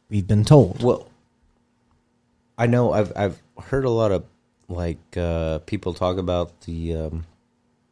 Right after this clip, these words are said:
Speaker 2: you know, space program and stuff. And if, if, uh, we, they're saying that if y-, if we could have continued nasa with the same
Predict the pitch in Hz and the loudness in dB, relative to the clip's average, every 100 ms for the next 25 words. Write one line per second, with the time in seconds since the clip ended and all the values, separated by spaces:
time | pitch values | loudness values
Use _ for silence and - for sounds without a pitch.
0 | _ _ - 92 82 76 - 95 - 98 | _ _ -12 -8 -6 -6 -4 -4 -2 -4
1 | 95 98 95 95 90 - 95 92 - _ | -2 -2 -2 -4 -6 -4 -4 -4 -8 _
2 | _ _ _ _ _ _ - 92 87 85 | _ _ _ _ _ _ -10 -6 -2 -2
3 | 78 85 - - _ _ _ - 87 85 | -4 -8 -12 -20 _ _ _ -6 -2 -2
4 | 78 - - 82 78 76 73 73 - - | -6 -12 -10 -8 -6 -8 -8 -10 -12 -14
5 | - 101 101 - _ _ _ _ _ _ | -6 -4 -4 -8 _ _ _ _ _ _
6 | _ _ _ _ _ _ _ _ _ _ | _ _ _ _ _ _ _ _ _ _
7 | - 107 107 107 - 95 90 87 85 - | -18 -4 0 0 0 0 0 -2 -4 -10
8 | - _ - 95 95 - 101 87 104 - | -20 _ -2 0 0 -4 -8 -8 -10 -12
9 | - 98 - 113 120 95 - 92 - 113 | -6 -6 -4 -4 -2 -2 -2 -6 -2 -2
10 | 110 101 95 90 - _ - 92 95 95 | 0 0 0 -4 -10 _ -8 -2 0 -2
11 | 98 - 87 82 82 85 _ _ - 90 | -2 -2 -2 -2 -4 -8 _ _ -14 -12
12 | 87 - 85 87 - 92 87 85 82 | -12 -14 -8 -8 -6 -4 -4 -2 -4